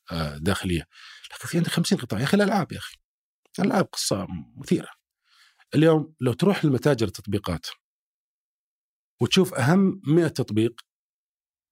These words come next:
من ناحية الدخل، ترى في شغلة كثير من الناس م-، ما يشوفونها. ترى مثلًا أندرويد تقدر تشوف، تروح التوب شارتس في الأب ستور، البلاي ستور، وتشوف التوب جروسنج. التوب جروسنج هي التطبيقات اللي دخل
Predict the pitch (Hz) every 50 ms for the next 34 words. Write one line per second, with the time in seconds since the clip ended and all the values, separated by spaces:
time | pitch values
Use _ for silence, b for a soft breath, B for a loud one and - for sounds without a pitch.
0 | _ _ - 101 104 113 123 - - - - 104 113 117 - - - - _ _
1 | _ _ _ _ _ - 139 135 147 147 147 165 139 127 117 - - - - 131
2 | 120 120 120 104 - - - 107 101 87 87 87 92 95 98 95 95 113 123 113
3 | - - 113 110 101 92 - - 123 127 117 123 120 107 123 123 156 165 131 139
4 | - B B B B B B B B - 147 127 135 - - - 160 139 117 -
5 | - _ _ - 131 127 - 107 104 - _ _ _ _ _ _ _ _ _ -
6 | 147 135 - - 123 101 95 - - - - - - - 87 85 101 107 104 -
7 | - - 135 127 131 127 120 107 - 120 117 110 - - 131 143 147 b b b
8 | b b b b b b b b - 131 - - 185 170 143 127 - - - 147
9 | 120 - - 117 104 - - 101 98 98 - 147 131 110 139 139 - - 135 120
10 | 127 117 117 - 104 110 110 104 - 135 131 - 95 90 95 101 - -